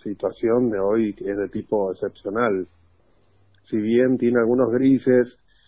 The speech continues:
y podría haber avanzado sobre más cuestiones, la, la verdad que da, da buenas soluciones.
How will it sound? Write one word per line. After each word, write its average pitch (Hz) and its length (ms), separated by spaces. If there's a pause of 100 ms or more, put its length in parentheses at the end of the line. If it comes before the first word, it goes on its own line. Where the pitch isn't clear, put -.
(260)
y - 100
podría 117 520 (100)
haber 110 180
avanzado 107 720
sobre 95 280
más 104 260
cuestiones, 113 800
la, 95 300
la 95 220
verdad 98 340
que 123 120
da, 101 400
da 101 120
buenas 92 320
soluciones. 90 540